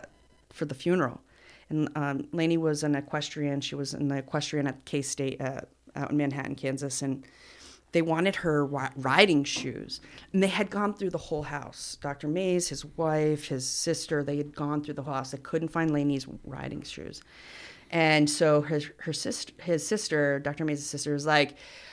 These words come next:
"All right, Lainey, we need your riding shoes. We need them now." So they,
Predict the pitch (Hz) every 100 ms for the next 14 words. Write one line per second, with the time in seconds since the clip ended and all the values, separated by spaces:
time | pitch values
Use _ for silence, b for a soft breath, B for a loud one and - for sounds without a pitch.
0 | B B 214 240 226 196 - - - _
1 | _ _ _ _ 180 180 170 170 - -
2 | _ - 190 190 202 220 226 214 190 185
3 | 175 170 - 120 107 - 151 156 160 165
4 | 190 180 175 165 160 143 139 - - _
5 | _ _ _ - - 151 151 151 147 147